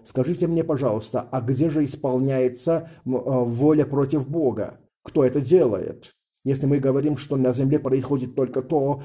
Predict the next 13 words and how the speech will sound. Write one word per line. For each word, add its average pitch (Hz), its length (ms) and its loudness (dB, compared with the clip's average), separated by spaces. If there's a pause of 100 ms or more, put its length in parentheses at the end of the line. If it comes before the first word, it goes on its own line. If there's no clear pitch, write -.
(140)
что 127 400 2
Божья 127 440 2
воля, 127 320 4
и 156 100 2
против 139 320 0
Божьей 127 340 2
воли, 127 300 4
Божьей 123 320 0
воли 127 240 2
никто 127 300 0
не 127 40 2
может 127 300 0
противостоять. 127 840 -2